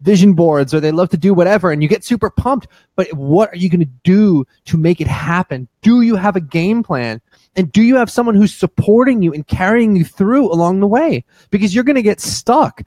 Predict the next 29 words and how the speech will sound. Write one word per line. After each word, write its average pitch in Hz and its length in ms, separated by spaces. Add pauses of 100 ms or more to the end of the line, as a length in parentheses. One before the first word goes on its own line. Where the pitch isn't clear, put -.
(260)
And 196 100
the 208 80
most 214 240
valuable 196 720
thing 247 420
is 226 120
to - 80
have 196 280
someone 190 520 (160)
who - 160
can 170 160
sit - 260
there 208 120
and 175 80
say, 185 180
"Oh, 190 80
I've 156 220 (100)
seen 160 200
this 143 120
problem 131 320
a - 20
million 123 240
times 156 220
before. 127 220
Here's 127 160
how 127 60
you 117 120
fix - 240
it." 92 100